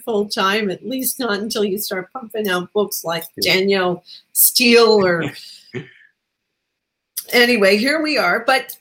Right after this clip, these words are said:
Speaker 1: so how did you, you fit it in around your life and you kept going? What motivated you?
Speaker 2: Yeah, I mean,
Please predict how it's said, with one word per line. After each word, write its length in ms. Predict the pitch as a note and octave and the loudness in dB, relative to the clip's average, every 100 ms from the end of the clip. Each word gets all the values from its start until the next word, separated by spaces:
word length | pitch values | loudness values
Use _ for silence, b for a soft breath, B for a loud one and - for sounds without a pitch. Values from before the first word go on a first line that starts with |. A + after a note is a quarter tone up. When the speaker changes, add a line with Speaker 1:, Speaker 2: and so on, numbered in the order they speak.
| - | -2
Speaker 1:
so 220 | - F#4 | 2 2
how 240 | E4+ A4+ | 2 0
did 220 | C5 B4 B4 | 0 -2 0
you, 280 | G#4 G4+ E4 | 0 -2 -6
you 180 | E4+ | -8
fit 220 | F4 G4+ G4 | -6 -2 -2
it 120 | F#4+ | -2
in 160 | G4 | -2
around 260 | F4+ B3+ C4+ | -2 -4 -6
your 140 | B3+ | -8
life 280 | C4 A3 G#3 | -6 -6 -6
and 120 | A3 | -6
you 80 | G#3+ | -8
kept 240 | B3 - - | -6 -8 -6
going? 300 | A#3 F#3+ G3+ | -4 -4 -4
What 160 | G#3+ | -4
motivated 720 | B3 B3 C4+ G#3 E3+ E3 D#3+ D#3+ | -4 -4 -2 -4 -4 -6 -8 -8
you? 260 | G#2+ - _ - | -10 -16 _ -14
Speaker 2:
Yeah, 440 | A#2+ C#3+ G#3 G3+ | -2 2 4 2
I 100 | D3 | 2
mean, 400 | D3 D3+ D3+ D3 | 0 0 -2 -6